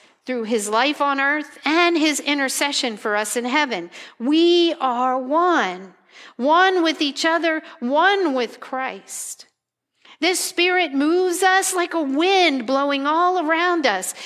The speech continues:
It may move just one of us. It may move a specific faith community.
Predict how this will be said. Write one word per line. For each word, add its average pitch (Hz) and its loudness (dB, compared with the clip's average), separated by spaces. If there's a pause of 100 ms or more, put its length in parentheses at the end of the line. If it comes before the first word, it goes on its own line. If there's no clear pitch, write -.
(120)
It 311 0
may 311 4
move 277 -2
just 247 -4
one 240 -2
of 233 -4
us. - -4 (440)
It 339 2
may 339 2
move 320 2
a 294 2
specific 294 -4
faith 403 0
community. 202 -2